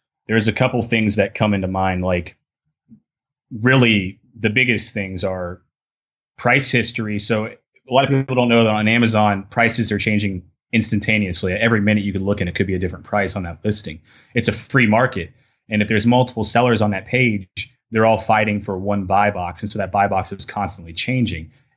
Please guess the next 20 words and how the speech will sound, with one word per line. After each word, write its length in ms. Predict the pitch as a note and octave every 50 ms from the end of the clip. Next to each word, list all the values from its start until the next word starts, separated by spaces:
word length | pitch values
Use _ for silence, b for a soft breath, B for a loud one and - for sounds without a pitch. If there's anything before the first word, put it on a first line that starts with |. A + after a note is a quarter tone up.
| _ _ _
And 200 | G#2 G#2 G#2 G2 -
to 120 | - G2+
be 180 | G#2 A2+ A#2 A#2+
the 100 | A2 G#2
seller 360 | - - A2+ A2+ A2+ G#2+ G2+
that 160 | F#2+ F#2 E2+
gets 180 | A2 G#2 G#2 -
that 180 | F#2+ F2 F2
buy 200 | F2 G#2 A2+ C#3
box, 300 | C#3+ G#2 F#2+ F#2 - -
you 100 | G#2+ G2
have 160 | G2+ G2+ G2
to 100 | - G2+
have 160 | F#2+ G2+ G2 F#2
the 80 | F#2+
lowest 400 | F2+ F2+ F#2 F#2 E2+ E2 - -
price 360 | _ - A2+ A#2 A2+ - -
there. 260 | - F2 D#2 D2 - _ _ _ _ _ _ _ _ _ _ _ _ _ _ _
And 100 | - C3
so 280 | - D3 C3 A#2+ G#2+ B